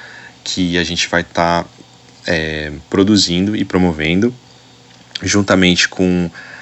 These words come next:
é, artistas que interpretaram nossas obras e criaram obras de arte baseadas nessas interpretações. Essas obras vão ficar disponíveis a cada etapa que for vencida desse projeto e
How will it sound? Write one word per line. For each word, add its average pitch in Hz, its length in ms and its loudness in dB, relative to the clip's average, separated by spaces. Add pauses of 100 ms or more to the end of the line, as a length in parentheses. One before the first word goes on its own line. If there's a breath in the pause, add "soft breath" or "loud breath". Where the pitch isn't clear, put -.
(140 loud breath)
é, 85 260 2
artistas - 800 2
que 95 400 0 (600)
interpretaram 110 760 2
nossas 95 380 2
obras 101 580 4 (100)
e 101 280 0
criaram 104 440 2
obras 113 360 4
de 98 100 4
arte 95 320 2
baseadas 92 420 2
nessas 92 300 -2
interpretações. 95 1000 -2 (500 loud breath)
Essas 90 320 0
obras 98 300 6
vão 95 100 -2
ficar - 240 0
disponíveis 85 840 0 (320 loud breath)
a 85 120 -2
cada 90 260 2
etapa 92 340 0
que - 120 -6
for 90 180 0
vencida 87 680 0 (440 loud breath)
desse - 180 -2
projeto 87 720 0 (340 loud breath)
e 95 560 0